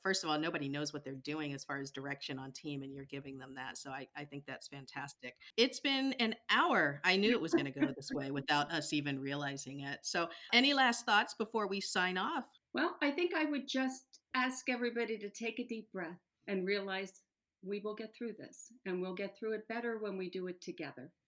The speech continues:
Speaker 2: So go back to how do we protect? How do we connect? How do we focus and feel as though we build our sense of resilience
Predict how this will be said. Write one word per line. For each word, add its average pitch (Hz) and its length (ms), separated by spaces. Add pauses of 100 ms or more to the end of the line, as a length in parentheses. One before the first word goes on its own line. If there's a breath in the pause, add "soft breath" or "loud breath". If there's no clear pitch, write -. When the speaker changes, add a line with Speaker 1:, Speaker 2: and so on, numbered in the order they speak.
(180)
Speaker 2:
So 190 240
go 190 160
back 214 480
to 190 320 (500)
how 214 140
do 226 120
we 220 220
protect? - 600 (500)
How 214 120
do 208 140
we 202 300
connect? 185 580 (500)
How 208 140
do 214 180
we 202 240
focus 185 560 (140)
and 180 340 (140)
feel 196 480
as 185 240
though 180 440 (140)
we 180 380 (720)
build 254 280
our 202 140
sense 202 340
of 175 120
resilience 160 720